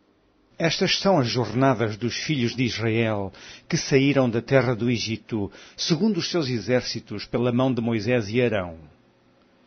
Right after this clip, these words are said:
E escreveu Moisés as suas saídas, segundo as suas jornadas, conforme o mandado do Senhor. E estas são as suas jornadas,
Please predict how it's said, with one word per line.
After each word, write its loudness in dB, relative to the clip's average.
E 2
escreveu 4
Moisés 4
as 0
suas 0
saídas, 0
segundo 2
as -2
suas 0
jornadas, -2
conforme 0
o -2
mandado 0
do -6
Senhor. -4
E 6
estas 0
são 0
as 2
suas 0
jornadas, 0